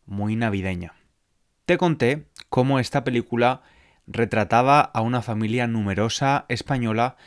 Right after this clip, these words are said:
y cómo eran las dinámicas familiares en esa época. Hoy vamos a volver a hablar de la familia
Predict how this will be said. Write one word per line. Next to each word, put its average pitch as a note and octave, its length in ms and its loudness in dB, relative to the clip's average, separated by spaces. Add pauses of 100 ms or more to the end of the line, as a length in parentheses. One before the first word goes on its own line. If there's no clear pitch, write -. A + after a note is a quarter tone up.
(300)
y F3 120 2
cómo D3+ 400 4
eran C#3 340 2
las B2 160 0
dinámicas B2 580 -2
familiares A2 720 0 (120)
en A2 160 -4
esa F#2+ 260 -4
época. - 380 -14 (1120)
Hoy F#3 320 6
vamos D3 800 2 (100)
a - 120 -2
volver G2+ 640 2
a G2+ 100 -6
hablar G2 320 -2
de G#2 80 -2
la A2 120 0
familia C3 540 0